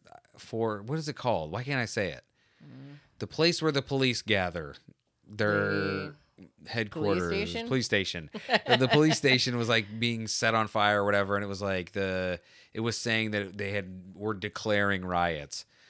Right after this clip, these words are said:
Speaker 2: Right.
Speaker 1: So I, I, I thought it was weird that they worded that headline that way, or that it would have to be declared riots. But you saying that right now is like, oh yeah, I guess you could just,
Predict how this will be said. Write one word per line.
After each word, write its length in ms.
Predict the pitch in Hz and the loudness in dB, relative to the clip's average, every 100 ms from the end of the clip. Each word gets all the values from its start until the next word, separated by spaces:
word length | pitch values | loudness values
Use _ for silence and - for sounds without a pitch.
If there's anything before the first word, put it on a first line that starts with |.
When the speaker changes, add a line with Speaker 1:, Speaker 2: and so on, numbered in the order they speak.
| - | -18
Speaker 2:
Right. 200 | 160 151 | -10 -4
Speaker 1:
So 480 | 143 101 95 92 90 - | 2 4 4 2 0 -4
I, 100 | 110 | -4
I, 500 | - 107 117 117 120 | 0 4 6 6 4
I 40 | |
thought 180 | 135 131 | 6 6
it 40 | |
was 140 | 113 98 | 4 2
weird 360 | 92 107 104 92 | 4 4 4 2
that 140 | 90 | 0
they 380 | 95 92 90 - | 0 2 -2 -4
worded 540 | 92 90 95 98 98 | -4 0 0 0 0
that 180 | 90 90 | 0 -2
headline 500 | 85 92 98 101 101 | -2 -2 -2 -2 0
that 180 | 101 101 | 2 2
way, 360 | 104 104 107 101 _ _ _ _ _ | 2 2 2 -2 _ _ _ _ _
or 140 | - 101 | -2 0
that 200 | 98 101 | 2 0
it 20 | |
would 160 | 101 101 | 0 0
have 180 | 98 98 | 0 -2
to 80 | 95 | -2
be 160 | 98 | -4
declared 580 | 87 95 - 101 98 95 | -4 -6 -2 2 2 4
riots. 380 | 92 92 101 98 | 4 4 4 2
But 140 | 98 | -2
you 160 | 92 95 | -4 -4
saying 300 | - 95 90 | -2 -2 0
that 160 | 87 87 | -2 -2
right 160 | 87 | -2
now 260 | 85 82 80 | -2 -2 -2
is 100 | 80 | -4
like, 200 | 80 78 | -6 -4
oh 160 | 98 92 | -2 0
yeah, 200 | 90 85 | 2 2
I 60 | 82 | 0
guess 280 | 85 - | -2 -4
you 60 | 87 | -8
could 300 | - 85 80 | -4 -2 -2
just, 280 | 82 80 | -6 -8